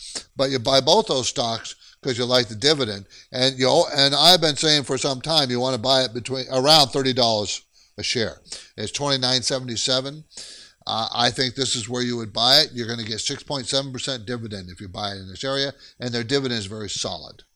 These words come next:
Thanks, Robert. I appreciate the call. Thank you. Okay, a couple quick things. Uh, the S and P five hundred is, uh, this week, this week, so far, Thanksgiving week, has been the worst week in forty-five years.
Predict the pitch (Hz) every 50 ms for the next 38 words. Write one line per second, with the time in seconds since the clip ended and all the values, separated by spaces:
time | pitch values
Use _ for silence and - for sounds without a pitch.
0 | _ _ - - _ - - - _ _ _ - 175 170 160 - 151 156 151 147
1 | 143 139 123 - 160 151 - 156 143 127 120 113 123 131 107 85 - _ _ _
2 | - _ _ _ _ _ - 123 120 110 113 98 82 - _ _ _ _ _ _
3 | _ _ _ _ _ - _ _ _ _ - - - - - _ _ - _ _
4 | _ - 202 196 214 185 - 214 226 208 190 160 - 226 214 - - 226 202 165
5 | 110 85 - - - - _ _ - - - - _ - 165 180 185 185 180 180
6 | 180 180 151 185 208 220 - 202 170 226 226 202 - 214 214 214 214 175 202 226
7 | 247 262 254 - - - 170 175 170 151 120 - 135 147 156 147 135 175 220 226
8 | - - 185 214 233 208 156 151 - - - - - 120 143 196 214 - - 185
9 | 165 113 87 - _ - 156 175 196 - 196 151 123 113 107 131 139 - 151 151
10 | 151 - 175 185 220 226 185 143 123 113 120 - _ _ - - - - - -
11 | - - 123 131 - 165 170 160 156 147 139 165 208 247 262 - 190 190 202 208
12 | - 180 143 117 - 196 220 233 208 - 190 190 185 151 98 95 117 135 151 127
13 | 90 82 - - - -